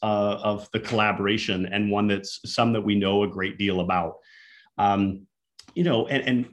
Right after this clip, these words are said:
like you, you, you, what your question indicated something that's really important, is that, you know, there are more than four hundred distinct Native nations across North America.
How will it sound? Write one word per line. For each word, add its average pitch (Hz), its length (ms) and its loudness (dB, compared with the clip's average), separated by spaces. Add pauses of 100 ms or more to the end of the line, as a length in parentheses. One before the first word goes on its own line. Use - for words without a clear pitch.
like 151 260 0
you, 160 80 -6
you, 160 300 0
you, 135 80 -2
what 131 320 -2
your 120 120 -2
question - 460 -2
indicated 113 500 -2
something 101 320 -2
that's 101 200 -4
really 101 180 2
important, 90 560 -2
is 107 200 -2
that, 104 260 2
you 143 100 0
know, 92 120 -2
there 117 120 0
are 131 40 2
more 127 220 4
than 117 160 0
four 147 320 0
hundred 117 400 -2
distinct 107 560 -2 (120)
Native 104 680 0
nations 101 600 -4
across 110 480 -2
North 95 240 -2
America. 98 540 -2